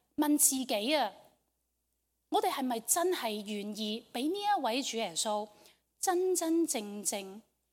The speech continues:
成為我哋生命入邊嗰位永在的父呢？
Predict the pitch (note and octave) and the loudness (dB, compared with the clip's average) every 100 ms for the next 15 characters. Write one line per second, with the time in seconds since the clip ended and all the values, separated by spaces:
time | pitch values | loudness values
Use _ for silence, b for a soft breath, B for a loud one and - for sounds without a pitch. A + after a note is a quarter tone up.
0 | _ - F#3+ F3 F3 E3+ D#3 F3+ _ _ | _ -4 -2 -6 -8 -8 -10 -20 _ _
1 | - C#4 B3 - E4 D#4+ C#4+ G3+ G3+ - | -8 -4 -2 -2 0 0 0 -2 -6 -6
2 | - F#3 F#3 G3 B3 A#3+ A#3+ E3 F3+ F3+ | -10 -8 -8 -6 -4 -4 -4 -6 -8 -8
3 | E3 G3+ - - D#3+ E3+ F3+ | -8 -10 -10 -12 -12 -12 -12